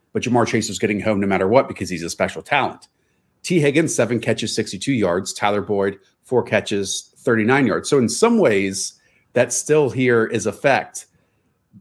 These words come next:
because with Tee Higgins, he was also left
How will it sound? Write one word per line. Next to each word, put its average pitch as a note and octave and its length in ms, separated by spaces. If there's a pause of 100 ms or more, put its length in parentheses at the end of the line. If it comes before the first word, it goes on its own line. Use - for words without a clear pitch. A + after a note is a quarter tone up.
(240)
because B2+ 960
with C#3+ 160
Tee G#2+ 180
Higgins, G2+ 720
he F#3 220
was F3+ 180
also A#2 320
left F2+ 420